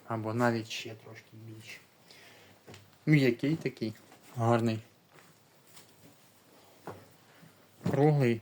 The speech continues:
не ковзає. Так, я спробую вам зараз показати його.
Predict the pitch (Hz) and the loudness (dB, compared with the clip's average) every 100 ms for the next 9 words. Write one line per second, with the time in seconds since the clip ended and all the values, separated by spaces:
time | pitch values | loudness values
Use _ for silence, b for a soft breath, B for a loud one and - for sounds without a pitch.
0 | - 120 120 127 123 113 117 110 - - | -2 -2 0 0 0 0 -4 -6 -14 -20
1 | - _ _ _ - - _ _ _ - | -20 _ _ _ -20 -20 _ _ _ -20
2 | - - - - - _ _ _ _ - | -20 -20 -20 -20 -20 _ _ _ _ -16
3 | 139 131 - B B B B 127 127 123 | -12 -12 -14 B B B B -14 -14 -14
4 | - - - 147 123 120 123 123 135 135 | -16 -10 -2 -2 -2 -4 -4 -2 -2 -2
5 | - - 170 196 190 147 117 123 | -10 -2 2 2 2 0 0 0